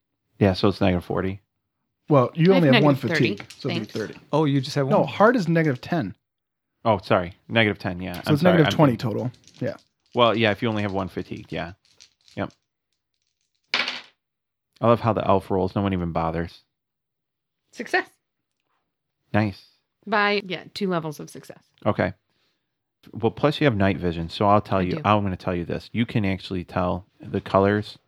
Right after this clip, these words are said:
Speaker 1: just seem to be muted earth tones, and it's not like normal, clo-, like shepherd clothing.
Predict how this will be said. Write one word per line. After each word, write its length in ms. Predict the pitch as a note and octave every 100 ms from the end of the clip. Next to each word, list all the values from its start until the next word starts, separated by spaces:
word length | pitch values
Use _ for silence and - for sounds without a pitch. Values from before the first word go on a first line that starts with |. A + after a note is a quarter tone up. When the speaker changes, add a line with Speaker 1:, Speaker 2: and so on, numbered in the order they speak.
| _ _
Speaker 1:
just 240 | - G#2 -
seem 200 | G#2+ F2+
to 80 |
be 180 | - F#2+
muted 500 | F2+ F2+ F2 F2 F#2+ - _
earth 220 | F#2+ F#2 -
tones, 460 | G2+ G2 G2+ - _ _ _ _ _ _ _ _ -
and 500 | G2+ F#2+ F#2 F2+ - - -
it's 260 | G2+ -
not 340 | G#2 G2+ F#2+ F#2
like 220 | F#2 -
normal, 380 | F2+ F2+ F2+ F2
clo-, 160 | D#2
like 220 | F#2+ F#2
shepherd 440 | - F#2+ F2 F2 D#2+
clothing. 460 | - F2+ F2+ F2+